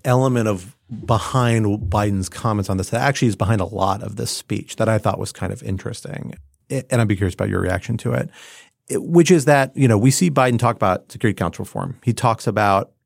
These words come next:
food crisis, food aid. He talks a lot about climate change, interestingly. Talks about aids crisis. And the common element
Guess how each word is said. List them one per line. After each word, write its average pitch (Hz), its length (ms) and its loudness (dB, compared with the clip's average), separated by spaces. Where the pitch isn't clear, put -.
food 110 560 4
crisis, 98 600 -4
food 98 420 -2
aid. 104 240 -4
He 104 100 -6
talks 110 200 -2
a - 60 -6
lot 120 240 0
about 127 180 0
climate 110 320 0
change, - 360 -10
interestingly. - 600 -10
Talks 104 240 0
about 95 300 0
aids 104 260 4
crisis. - 580 -6
And 165 200 6
the 143 80 4
common 214 540 2
element 123 500 2